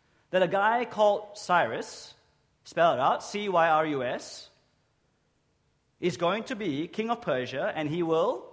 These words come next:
overthrow Babylon. You think about that. That's nothing short of amazing, isn't it? Now, uh, God's word makes it doubly and triply clear just how sovereign God is in all this, right? It's not, it's not some kind of fluke. Let's see, look, look at verse four,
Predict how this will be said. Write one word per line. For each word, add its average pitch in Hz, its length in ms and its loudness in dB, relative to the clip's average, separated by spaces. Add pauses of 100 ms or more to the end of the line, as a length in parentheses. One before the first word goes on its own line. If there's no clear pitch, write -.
(180)
overthrow 165 800 -2 (760)
Babylon. 110 460 -6 (2000)
You 269 40 -16
think 311 140 -8
about 151 160 -10
that. - 180 -20
That's 233 160 -14
nothing 302 520 -2 (380)
short 214 240 -2
of 208 80 -2
amazing, 240 640 -4
isn't 185 180 -10
it? 330 160 -6 (960)
Now, - 160 0
uh, 180 80 6
God's 294 420 0
word 165 300 4
makes 233 180 -4
it 170 160 -4
doubly 254 400 0
and 220 100 -4
triply 202 360 -6
clear 160 400 -4
just 202 180 -6
how 233 160 -6
sovereign 151 640 -4 (300)
God 156 200 -2
is 185 120 -8
in 190 100 -8
all 254 200 0
this, 127 220 -8
right? 190 160 0
It's 190 120 -6
not, 247 180 -6 (140)
it's 190 80 -6
not 262 120 -2
some 247 120 -4
kind 226 120 -2
of 143 60 -4
fluke. 185 400 -2
Let's 226 180 -4
see, 240 140 -6
look, 208 160 -6
look 226 260 -2
at 208 80 -2
verse 208 160 -4
four, 139 280 -4